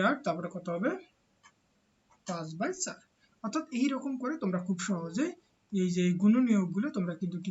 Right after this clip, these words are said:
করতে পারবে? নির্ণয় করতে পারবে। তাহলে আশা করি তোমরা বুঝতে পারছো যে কিভাবে আসলে আমরা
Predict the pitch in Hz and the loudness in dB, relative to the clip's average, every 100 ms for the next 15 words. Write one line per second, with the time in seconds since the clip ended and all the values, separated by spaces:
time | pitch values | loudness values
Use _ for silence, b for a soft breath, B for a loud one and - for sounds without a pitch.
0 | 196 175 185 277 320 226 190 180 - 185 | -8 -8 -6 -4 0 4 4 2 -8 -10
1 | 190 196 190 180 190 202 226 226 220 226 | -12 -12 -8 -6 -4 -6 -6 -4 -4 -6
2 | 247 226 202 247 220 240 214 202 175 175 | -4 -4 -2 -4 -4 -2 0 2 2 -2
3 | 185 185 170 | -4 -4 -4